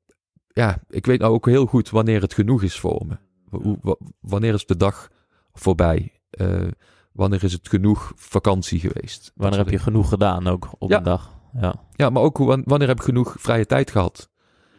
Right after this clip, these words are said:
Speaker 1: Eh, en ik denk dat, ja, dat dat ook vaak voor mensen nog een zoektocht is, hè? Dus als mensen, eh, hun bedrijf verkopen of, eh,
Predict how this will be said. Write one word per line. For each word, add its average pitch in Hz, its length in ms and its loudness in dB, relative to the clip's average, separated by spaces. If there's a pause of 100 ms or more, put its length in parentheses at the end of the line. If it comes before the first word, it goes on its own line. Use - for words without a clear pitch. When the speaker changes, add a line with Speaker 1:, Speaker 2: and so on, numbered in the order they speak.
(160)
Speaker 1:
Eh, 95 600 2
en 104 120 2
ik 98 80 -2
denk 107 240 0
dat, - 320 -6 (960)
ja, 107 180 0
dat 101 140 0
dat 120 200 0
ook 131 240 2
vaak 123 240 0
voor - 140 0
mensen 101 240 2
nog 98 80 2
een 98 80 2
zoektocht - 400 -2
is, - 180 -6
hè? 120 100 -2
Dus 110 320 -4
als - 160 -4
mensen, 101 680 -4
eh, 107 100 -2 (400)
hun 107 140 0
bedrijf 107 300 4
verkopen 104 600 2
of, - 260 -4 (340)
eh, 98 120 0